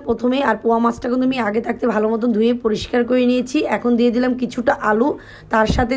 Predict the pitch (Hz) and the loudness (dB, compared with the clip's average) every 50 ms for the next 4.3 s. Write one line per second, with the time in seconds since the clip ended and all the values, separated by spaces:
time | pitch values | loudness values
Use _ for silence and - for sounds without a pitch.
0 | 226 226 247 247 226 254 240 254 - 285 285 - - 240 233 220 220 233 240 247 | 0 2 2 2 2 0 -2 0 0 -2 -2 0 2 2 4 4 4 4 4 4
1 | 247 247 262 294 494 480 - - - - - - - - - 214 220 220 220 214 | 4 4 2 2 0 -4 -12 -20 -20 -20 -20 -20 -20 -10 -4 -2 2 2 2 2
2 | 220 262 254 254 240 262 262 226 269 247 262 254 254 277 285 262 - 240 226 233 | 0 0 0 0 2 0 0 0 2 2 2 2 2 0 -2 -2 0 2 2 4
3 | 240 247 247 262 254 240 233 247 294 285 285 240 - 247 240 233 240 240 - - | 4 2 2 2 2 0 0 0 0 -2 -2 -2 0 2 2 2 2 0 -4 -4
4 | 233 240 - - 247 302 | -4 -4 -2 0 0 0